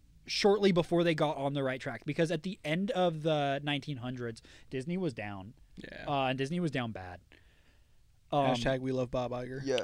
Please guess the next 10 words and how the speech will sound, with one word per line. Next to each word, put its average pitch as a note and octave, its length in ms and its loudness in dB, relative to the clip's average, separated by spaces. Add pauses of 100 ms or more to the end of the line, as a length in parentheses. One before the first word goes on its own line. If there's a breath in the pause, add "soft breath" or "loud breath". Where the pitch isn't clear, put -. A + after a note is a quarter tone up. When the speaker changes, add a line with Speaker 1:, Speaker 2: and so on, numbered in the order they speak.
Speaker 3:
yeah, F3 220 6
Speaker 1:
yeah, D#3+ 40 4
no, D#3+ 100 6
Speaker 3:
like D3+ 60 6
Speaker 1:
Bob G3 260 6
Iger D3+ 400 2
almost, D3+ 480 0
like, D3 300 -2 (460)
Speaker 2:
Single-handedly. B2 840 -2 (160)
Speaker 1:
th-, D#3+ 160 -6